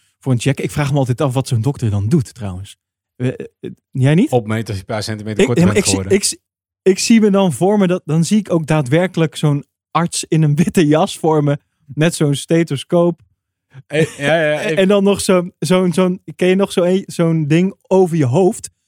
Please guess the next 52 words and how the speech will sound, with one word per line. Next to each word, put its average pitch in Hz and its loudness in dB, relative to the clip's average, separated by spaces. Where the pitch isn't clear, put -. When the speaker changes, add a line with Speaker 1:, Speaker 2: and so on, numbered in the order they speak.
Speaker 1:
Met 156 -2
zo'n 175 0
enorme 185 4
Speaker 2:
Zo'n 165 4
spiegeltje 131 -2
erop. 220 2
Speaker 1:
koplamp. 147 2
Speaker 2:
Ja. 131 -2
Speaker 1:
Ja, 233 2
zo'n 226 0
spiegel. - 0
<laughs> - -6
En 180 0
dat 185 -2
hij 196 0
dan 190 2
moet 180 0
zitten, 202 -2
dat 170 -4
hij 175 -4
dan 156 -2
als 151 -4
eerste, 202 0
dat 180 -2
hij 156 -2
dan 156 2
<laughs> - -2
zo'n 180 0
hamertje 160 -2
op - -8
zijn 123 -10
knie 135 -4
krijgt. 113 -6
Dat, 214 4
Speaker 2:
Ja. 147 0
Speaker 1:
dat 208 0
zie 220 2
ik 196 0
voor 208 2
Speaker 2:
Ja. 208 4
Speaker 1:
me 180 0
als 160 0
Max 190 0
bij 180 4
de 160 2
do-, 196 0
bij 196 0
de 165 -4
dokter 190 -2
moet 165 0
komen. 127 -4
<laughs> - -20